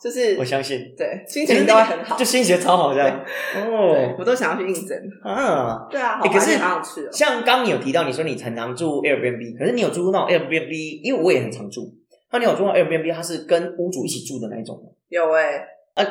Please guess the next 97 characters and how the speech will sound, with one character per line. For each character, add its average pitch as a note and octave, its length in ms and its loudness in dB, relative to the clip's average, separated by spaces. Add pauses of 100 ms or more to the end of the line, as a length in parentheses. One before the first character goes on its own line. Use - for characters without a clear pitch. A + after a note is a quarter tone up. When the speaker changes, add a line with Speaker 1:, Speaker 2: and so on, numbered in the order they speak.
(100)
Speaker 1:
蛮 G3 240 0
多 C4 200 -2
的 B3+ 80 0
啊。 G#3+ 400 -4
Speaker 2:
那 C4+ 80 2
你， E3+ 400 -2
你 D#3 220 -4
觉 F#3 180 4
得 F#3 140 6
你 E3 140 -4
住 A3 180 -2
过， G3 160 4
你 D3 80 0
有 D#3 60 0
没 E3 60 4
有 D3 60 2
觉 D#3 160 2
得， D3 80 -6 (160)
你 E3+ 80 -2
有 A3+ 120 4
住 G3 160 0
过 F#3 160 4
哪 A#2 120 0
一 D#3+ 60 2
种， C#3+ 260 0 (240)
就 F#3+ 140 -2
是 G3+ 40 4
让 F3+ 120 4
你 - 60 -4
印 E3 40 -2
象 D#3+ 160 0
深 C#3 160 -6
刻 F3+ 140 -2
的， - 80 -6
有 - 140 -10
没 - 80 -12
有？ G2+ 80 -8 (720)
Speaker 1:
我 G#3+ 140 -14
觉 G#3+ 180 -6
得 B3+ 260 2
很 G3 220 -8
多 G#3 180 -2
是 G#3 120 -6
那 A3+ 120 -4
种 E3 160 -10
中 E3+ 220 -6
国， C3 340 -10 (240)
就 E3+ 80 -12
是 E3+ 60 -12
大 D3+ 220 -2
陆 G3+ 100 -6
的。 - 160 -12 (320)
Speaker 2:
哦， - 320 -8
你 C#3+ 100 -6
住 - 160 2
的 F#3+ 100 4
都 F3+ 40 4
是 E3+ 60 -2
大 D3+ 180 0
陆 D3 80 -2
的 C3 80 -4
那 A#2+ 100 -2
种。 - 20 -4
Speaker 1:
对， A2 100 -4
我 - 40 -8
很 F3+ 140 -4
多 G#3 140 2
都 A3+ 160 0
是 A3+ 60 -8
住 G#3+ 180 -4
这 G#3 80 -2
种， F#3+ 100 -2
<clears throat> - 20 -
因 A3+ 60 -4
为 - 20 -2
我 A#3+ 60 -2
之 G3+ 80 -6
前 G3+ 160 -4
就 F#3 80 -8
在 F3+ 160 -4
那 F3 80 -8
边 F3 220 -12
待 E3 160 0
一 D3 60 -4
段 D#3 140 -6
时 B2 200 -16
间， F#2 200 -12
Speaker 2:
嗯， - 20 -16
嗯， - 0 -
嗯。 F3+ 40 -4
Speaker 1:
然 D#3 80 -6
后 G3+ 60 -4
很 E3 80 -2
多 F3+ 80 0
Airbnb D#3 500 -2
就 D3+ 60 -10
是 D3 340 -12